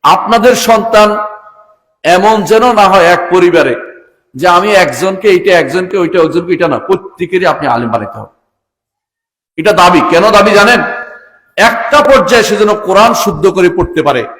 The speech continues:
হাদিস পড়ে অর্থ বুঝতে পারে, এতটুকু এলেম দেয়া হচ্ছে আপনার উপর ফরজ পিতা, আপনার উপর ফরজ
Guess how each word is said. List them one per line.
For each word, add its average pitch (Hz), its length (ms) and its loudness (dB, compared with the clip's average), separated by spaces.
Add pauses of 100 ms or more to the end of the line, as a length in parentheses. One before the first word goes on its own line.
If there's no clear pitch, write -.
(460)
হাদিস 226 420 2
পড়ে 254 140 4
অর্থ 233 280 4
বুঝতে 214 380 0
পারে, 175 240 2 (420)
এতটুকু 269 540 0
এলেম 240 320 4
দেয়া 214 140 2
হচ্ছে 208 240 0
আপনার 185 340 2
উপর 175 200 -2
ফরজ 156 220 -2
পিতা, 120 340 -12 (720)
আপনার 247 420 4
উপর 254 240 4
ফরজ 220 580 2